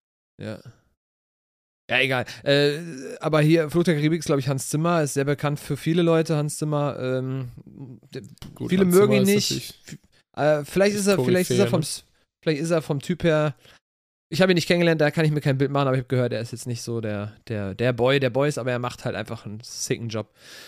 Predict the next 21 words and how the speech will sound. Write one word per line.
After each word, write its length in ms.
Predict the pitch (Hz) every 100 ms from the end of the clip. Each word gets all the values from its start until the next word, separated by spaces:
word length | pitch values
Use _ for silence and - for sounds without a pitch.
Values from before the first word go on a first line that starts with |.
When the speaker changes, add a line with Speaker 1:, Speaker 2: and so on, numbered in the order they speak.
| - _ _ _
Speaker 1:
Aber 420 | 156 190 214 208
ich 120 | - 147
mach, 180 | 180
ich 80 | 151
mach 160 | 156 175
ganz 160 | 165
schnell, 320 | 143 156 180 202
bevor 260 | 151 170
wir 120 | 156
zu 180 | - 208
weit 160 | 175 147
in 60 |
die 100 | 147
Bubble 240 | 131 131 117
eintauchen, 280 | 151 160 160
Speaker 2:
Ja. 40 |
Speaker 1:
bei 80 | 131
mir 140 | 139
ist 100 | 143
es 140 | 143 -
noch 300 | 143 143